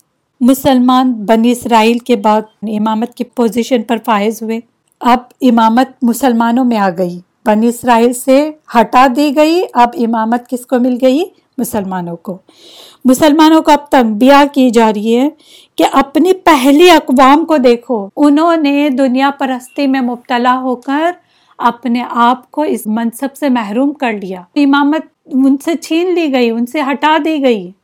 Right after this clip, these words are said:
اب تم کو ملی ہے، تو سوچو کیوں ان سے امامت کو ہٹا دیا گیا، ان کو امامت سے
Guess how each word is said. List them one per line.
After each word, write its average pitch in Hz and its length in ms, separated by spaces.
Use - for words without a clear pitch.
اب 285 140
تم 302 180
کو 349 180
ملی 330 420
ہے، 220 180
تو 269 120
سوچو 294 340
کیوں 359 180
ان 349 180
سے 339 360
امامت 277 640
کو 302 160
ہٹا 262 340
دیا 226 220
گیا، 214 180
ان 240 160
کو 277 100
امامت 247 520
سے 277 100